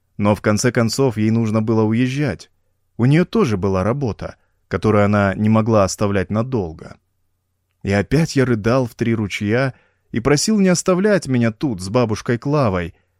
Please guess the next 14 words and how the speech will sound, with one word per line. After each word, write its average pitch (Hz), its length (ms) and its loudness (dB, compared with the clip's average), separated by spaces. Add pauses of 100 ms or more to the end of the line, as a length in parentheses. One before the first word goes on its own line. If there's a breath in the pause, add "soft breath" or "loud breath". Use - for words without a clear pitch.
(120)
которую 120 380 2
я 113 180 4
про 117 180 0
себя 123 360 0
так - 240 -2
и 120 40 0
называл 117 600 0 (240)
Бабой 101 420 0
Ягой. 95 580 -6 (1000)
И 95 60 -4
опять 131 400 -2
успокоился 135 800 0
только 135 460 -8
тогда, 113 540 -2